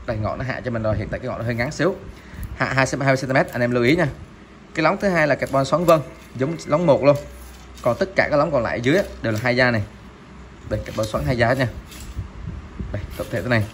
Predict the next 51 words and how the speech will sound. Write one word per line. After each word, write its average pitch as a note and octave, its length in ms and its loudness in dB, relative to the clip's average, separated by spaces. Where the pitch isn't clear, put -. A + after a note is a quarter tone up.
Nước - 120 0
sơn C3 260 6
thì A#2+ 80 2
lâu B2 160 6
ngày A#2 180 2
nó A2+ 80 2
bị A2+ 100 0
nổi A2 260 2
nha, C3+ 120 2
nổi - 140 0
lớp E3 140 2
bóng C#3 160 2
hai C3 200 0
K - 60 -8
ngoài A#2+ 340 2
á. B2 80 -2
Đây, G#2 100 -4
nó A#2+ 80 -10
có C3+ 80 0
nhiệt, A2 400 0
nó G#2+ 60 -4
nhám A#2 180 0
nhám A#2+ 200 2
nha. D3+ 100 2
Anh A2 100 -4
em A2 100 0
lưu A2 100 2
ý B2+ 60 6
nha. D3+ 160 4
Tình C3 160 2
trạng G2+ 240 2
con D3+ 160 6
này B2+ 200 2
thì B2+ 100 2
nó D#3 100 4
hơi D3 160 4
cũ - 300 0
nha, C#3+ 120 4
rơi C3+ 160 4
cho A#2+ 60 -2
mình A2+ 140 -2
tầm G#2+ 200 0
khoảng - 160 -4
vào - 200 2
tám B2+ 140 2
mươi - 60 2
lăm A#2+ 100 4
phần A2+ 100 -4
trăm A#2+ 200 0
thôi. B2 120 6
Đây. - 100 -8